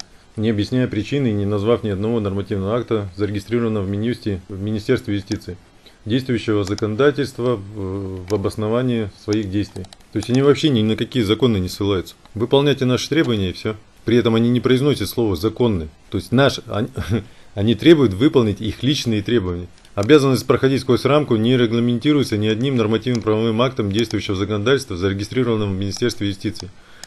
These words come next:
Заявитель и его спутники, предъявив паспорта, были вынуждены пройти сквозь рамку металлодетектора,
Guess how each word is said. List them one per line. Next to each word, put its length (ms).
Заявитель 400
и 40
его 140
спутники, 460
предъявив 420
паспорта, 460
были 240
вынуждены 560
пройти 440
сквозь 360
рамку 280
металлодетектора, 800